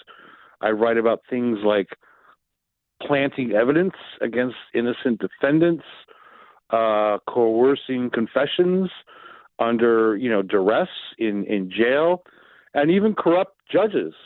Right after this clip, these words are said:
who were sending kids, juveniles, to jail on very, very trivial, trivial, uh, charges. And it was later discovered that they were getting kickbacks from private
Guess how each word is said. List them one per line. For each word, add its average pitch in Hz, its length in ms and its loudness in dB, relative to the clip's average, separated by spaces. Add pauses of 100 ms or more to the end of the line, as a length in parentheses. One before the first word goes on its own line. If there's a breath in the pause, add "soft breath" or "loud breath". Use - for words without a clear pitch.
who 127 180 0
were 120 180 2 (100)
sending 143 440 2 (100)
kids, 139 300 2 (140)
juveniles, 104 560 0 (960 soft breath)
to 185 160 2
jail 113 580 2 (760)
on 117 480 -2
very, 170 340 2
very 139 300 0
trivial, 123 600 0 (100)
trivial, 117 440 2 (160)
uh, 101 240 2
charges. 104 460 -2 (840 soft breath)
And 123 260 2
it 127 40 0
was 127 200 2
later 131 220 2
discovered 131 520 -2
that 127 180 -4
they 113 80 2
were 113 120 -4
getting 107 260 -4
kickbacks 98 560 -4 (760 soft breath)
from 113 180 -2
private 113 480 -2